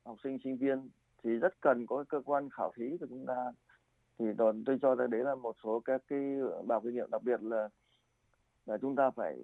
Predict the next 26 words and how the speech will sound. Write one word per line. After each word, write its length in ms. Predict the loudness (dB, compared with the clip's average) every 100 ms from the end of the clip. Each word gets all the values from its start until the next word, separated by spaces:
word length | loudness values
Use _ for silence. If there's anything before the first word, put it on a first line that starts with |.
| -4
khi 180 | 2 2
có 140 | 2 -2 -2
sự, 140 | -6 -8 -16 -4
sự 100 | -4
cố 300 | -2 -2 -2 -6
thì 80 | -4 -4 -4
phải 280 | 0 0 0 -8 -8
minh 340 | -4 -2 -2
bạch, 140 | 0 0 _ _ _ _ _ _ _ _ _ _
truyền 340 | 2 4 2
thông 360 | 2 2 2 -2
cho 120 | -2
nó 200 | 0 -2
minh 320 | -2 -4 -4 0
bạch 160 | 0 0 _
và 180 | -6 -4
càng 240 | 0 0 0
sớm 200 | -2 0
càng 180 | -2 -2
tốt 240 | 0 -2 -2 _
để 180 | -10 -10 -8
xử 120 | -8
lý 120 | -6 -6 -6
các 120 | -8
cái 100 | -8 -8
khủng, 380 | -6 -8 -8